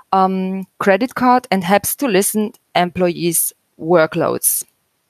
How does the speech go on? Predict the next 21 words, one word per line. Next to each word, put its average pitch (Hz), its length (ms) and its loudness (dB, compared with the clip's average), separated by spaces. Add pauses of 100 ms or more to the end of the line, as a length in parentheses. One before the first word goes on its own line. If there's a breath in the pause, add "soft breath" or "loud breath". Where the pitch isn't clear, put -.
(480)
A 196 60 4
critical 294 400 0
step - 300 -2
to - 100 -4
automation 196 640 -2
business 233 400 0
processes 226 720 0
and 175 160 -4
drawing 214 560 0 (500 loud breath)
useful 202 640 2
insights 175 640 0
from 175 400 -4 (180)
enterprise 180 580 -2
data 196 540 0 (640 loud breath)
is 226 340 2
to 247 140 0
bring 220 320 2
together 196 480 2
information 220 680 2
locked 190 240 0
away 185 540 2